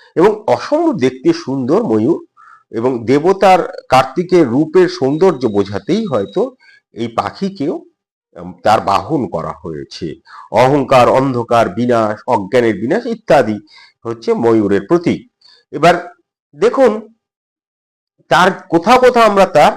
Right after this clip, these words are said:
এক মাথা দেখতে পারি, কোথাও কোথাও ছ মাথা দেখতে পারি। সাধারণত তাতে, তাকে এক মাথা রূপেই দেখা যায়। তবে আমাদের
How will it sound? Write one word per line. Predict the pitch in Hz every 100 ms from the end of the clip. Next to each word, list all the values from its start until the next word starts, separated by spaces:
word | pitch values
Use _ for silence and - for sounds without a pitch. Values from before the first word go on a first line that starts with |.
| - _ _ -
এক | 156 -
মাথা | 185 208 220
দেখতে | 220 226 233
পারি, | 240 277 359 - _ _ _ _
কোথাও | 131 151
কোথাও | 139 160 311 311
ছ | -
মাথা | 110 95 87 -
দেখতে | 73 - -
পারি। | 85 76 71 _ - - -
সাধারণত | - 185 247 285 285
তাতে, | 277 269 262 294 277 -
তাকে | 220 285 - -
এক | 170 - 196
মাথা | 202 208
রূপেই | 220 247 262
দেখা | 143 107 113
যায়। | 98 82 - _ - - _ 202
তবে | 214 254
আমাদের | - 175 220 -